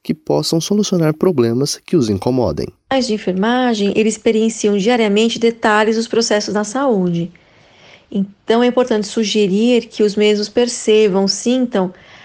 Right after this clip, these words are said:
Speaker 2: aquilo que tá instigando, aquilo que pode ser melhorado. Permite que os profissionais relatem o que incomoda e dá subsídios para desenvolvimento da,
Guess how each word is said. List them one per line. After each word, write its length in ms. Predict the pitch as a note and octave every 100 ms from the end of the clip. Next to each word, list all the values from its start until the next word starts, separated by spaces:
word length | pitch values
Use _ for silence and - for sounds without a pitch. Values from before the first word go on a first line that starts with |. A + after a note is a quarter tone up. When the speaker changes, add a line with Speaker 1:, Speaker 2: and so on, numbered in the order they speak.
| -
Speaker 2:
aquilo 360 | - A3+ - C4
que 100 | B3+
tá 120 | C#4
instigando, 840 | C#4 C#4 C4 G#3+ G3+ G#3 A3 G#3+ G3+
aquilo 260 | G3+ G#3
que 80 | A3+
pode 240 | - G#3
ser 100 | G#3
melhorado. 840 | G#3+ G#3+ A#3 C4+ G#3 F#3+ F3+ F#3 F#3 _ _ - - - -
Permite 300 | A3 A#3 B3+
que 80 | A#3+
os 80 |
profissionais 960 | - A3+ - G3+ G3 A3 B3+ B3 G#3 -
relatem 680 | A3+ G#3 G3+ G#3+ A#3+ A#3+ G#3+
o 60 |
que 100 | G3+
incomoda 680 | G#3 G3+ G#3+ G#3+ G#3+ G#3+ G#3+
e 80 | G#3
dá 100 | G#3+
subsídios 720 | G#3+ G#3+ G3+ G3+ A#3 G#3+ G3+
para 180 | - G#3
desenvolvimento 760 | G3+ G#3+ G3 G3+ G3+ G#3 A3
da, 440 | G3 G#3 G#3 G#3